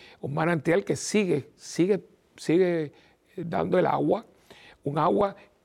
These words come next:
que cualquier bacteria que caiga en esa agua muere. Un agua que es increíble, no solamente su proceso curativo, sino san-, de, de sanación, porque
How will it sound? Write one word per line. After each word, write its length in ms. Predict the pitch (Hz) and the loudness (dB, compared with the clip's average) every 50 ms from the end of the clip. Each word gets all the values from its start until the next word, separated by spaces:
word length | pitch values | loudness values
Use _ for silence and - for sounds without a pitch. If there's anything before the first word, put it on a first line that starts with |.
| _ _ | _ _
que 180 | - 165 170 - | -2 -2 -2 0
cualquier 560 | - 165 151 160 156 - - 196 226 233 240 | 0 2 2 2 0 0 2 2 4 4 2
bacteria 720 | 196 190 180 165 151 - _ - 170 165 156 147 139 139 | 0 -2 -2 -2 -4 -4 _ 2 2 4 4 2 0 -4
que 220 | - - 139 151 - | -4 -4 -6 -6 -4
caiga 360 | - - 175 190 208 196 185 | -2 0 0 2 2 0 0
en 120 | 170 170 | -2 -2
esa 260 | 170 156 - 160 160 | -6 -6 -4 -2 -2
agua 240 | 165 180 180 185 - - _ _ _ _ _ _ _ _ _ _ _ _ | 0 0 0 -2 -4 -6 _ _ _ _ _ _ _ _ _ _ _ _
muere. 480 | 135 127 127 143 - - - - - _ _ _ _ _ _ _ _ _ _ - - - - _ | -16 -8 -4 -4 -2 -2 -4 -8 -14 _ _ _ _ _ _ _ _ _ _ -20 -20 -20 -16 _
Un 160 | - 139 147 | -6 -4 -2
agua 380 | 156 156 190 214 208 196 185 - - - _ _ _ _ | 0 0 2 2 2 0 0 -4 -12 -20 _ _ _ _
que 140 | - 151 180 | 0 0 0
es 280 | 185 - - - - - _ _ _ _ | 0 0 -4 -10 -12 -16 _ _ _ _
increíble, 920 | - 156 143 147 143 - - - 143 147 156 180 196 185 - - - - - _ _ _ - _ _ _ - | -2 -2 -2 -2 -4 -8 -4 0 2 4 4 4 2 2 0 -4 -6 -10 -12 _ _ _ -20 _ _ _ -4
no 160 | 147 190 240 | 0 0 0
solamente 600 | 233 - 226 190 180 165 165 180 196 180 - 170 | 2 4 4 4 4 4 2 2 2 2 0 -2
su 220 | - - 143 147 | 0 0 -2 -2
proceso 580 | - - 143 135 117 - - 165 160 - 185 165 | -2 -4 -4 -4 -2 0 0 0 2 0 0 -2
curativo, 1000 | - - _ - 190 170 160 151 151 147 139 - - 196 180 160 139 123 - - - _ _ _ _ - - - | -2 -6 _ 2 4 4 6 4 4 2 0 -2 -2 -2 -2 -2 -6 -8 -12 -14 -18 _ _ _ _ -20 -20 -18
sino 500 | - - - - 151 139 143 143 143 127 - _ _ _ _ | -12 -4 0 0 2 2 0 -2 -6 -8 -12 _ _ _ _
san-, 680 | _ - - - - - 156 143 143 143 - - 180 277 262 | _ -14 -10 -10 -4 -2 -2 0 0 -2 -4 -8 -10 -12 -12
de, 300 | 190 - - - - - | -8 -6 -4 -4 -4 -4
de 160 | 175 147 131 | -6 -6 -6
sanación, 680 | - - - 120 117 113 110 - - - 185 185 131 - - _ _ _ _ - - - _ _ _ | -4 -6 -6 -6 -6 -10 -12 -10 -4 -2 -2 -2 -2 -6 -16 _ _ _ _ -20 -20 -20 _ _ _
porque 600 | - 165 165 156 143 - - 160 151 147 143 - | -2 0 0 0 0 -2 -2 0 0 0 -2 -6